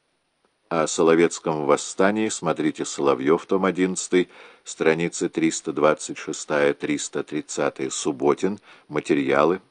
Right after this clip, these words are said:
том третий. В это время Аввакум и другие сосланные вожди староверов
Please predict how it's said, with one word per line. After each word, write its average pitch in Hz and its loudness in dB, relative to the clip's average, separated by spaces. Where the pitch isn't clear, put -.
том 71 0
третий. - -8
В 95 4
это 151 8
время 156 8
Аввакум 104 6
и 107 2
другие 95 4
сосланные 101 4
вожди 95 4
староверов 87 4